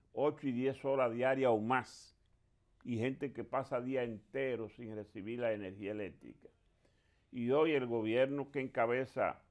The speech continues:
el presidente Miguel Díaz-Canel anunció formalmente que no va a poder celebrar el desfile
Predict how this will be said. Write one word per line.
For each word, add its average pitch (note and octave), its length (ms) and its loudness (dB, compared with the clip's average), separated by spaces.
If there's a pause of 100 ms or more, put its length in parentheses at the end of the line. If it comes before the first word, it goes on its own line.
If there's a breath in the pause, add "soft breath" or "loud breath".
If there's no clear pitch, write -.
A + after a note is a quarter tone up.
el G#2+ 120 -10
presidente G#2+ 760 -6
Miguel G#2 380 -4
Díaz-Canel A2 680 -2 (1400)
anunció B2+ 600 0
formalmente C#3 1040 -2
que F#2+ 360 -4 (1700)
no C3+ 520 0
va C#3+ 180 8
a D3+ 140 2
poder C3+ 320 4
celebrar B2+ 800 2 (1120)
el C#3+ 300 4
desfile C3 800 0